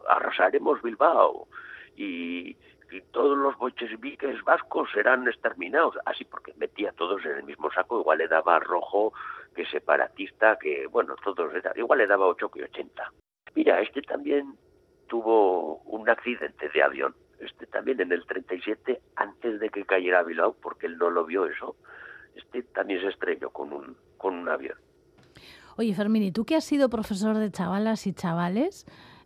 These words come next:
Speaker 2: saben quiénes eran estos hombres y qué hicieron?
Speaker 1: No saben, no saben porque, claro, no, no, no da tiempo a estudiar y, y al final los ven en los apuntes.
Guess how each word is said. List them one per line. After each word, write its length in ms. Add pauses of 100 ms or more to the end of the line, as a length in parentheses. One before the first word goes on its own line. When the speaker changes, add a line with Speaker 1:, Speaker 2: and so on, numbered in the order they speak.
(220)
Speaker 2:
saben 320
quiénes 320
eran 240
estos 300
hombres 360
y 60
qué 120
hicieron? 600 (880)
Speaker 1:
No 260
saben, 440 (720)
no 100
saben 380
porque, 420
claro, 220
no, 260
no, 180
no 160
da 200
tiempo 280
a 40
estudiar 520
y, 300 (220)
y 80
al 140
final 280
los 280
ven 160
en 100
los 160
apuntes. 500